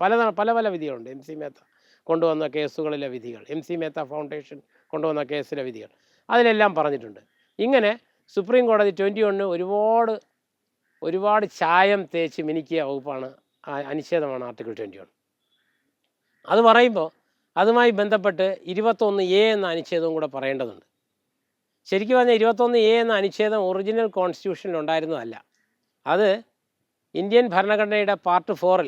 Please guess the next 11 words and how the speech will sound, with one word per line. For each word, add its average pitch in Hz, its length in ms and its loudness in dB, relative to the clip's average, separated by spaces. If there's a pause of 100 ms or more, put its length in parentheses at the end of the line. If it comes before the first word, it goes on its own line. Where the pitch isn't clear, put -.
(120)
അഥവാ 170 240 0
Directive 180 400 0
Principles 190 400 -10
of 185 120 -6
State 170 260 -4
Policy-യിലെ 180 460 -2 (480)
നാൽപത്തഞ്ചിൽ 220 720 2 (100)
മാത്രമാണ് 165 440 -4
ഉണ്ടായിരുന്നത്. 127 440 -6 (480)
എന്താ 208 140 0 (120)
നാൽപത്തഞ്ചിൽ 208 480 0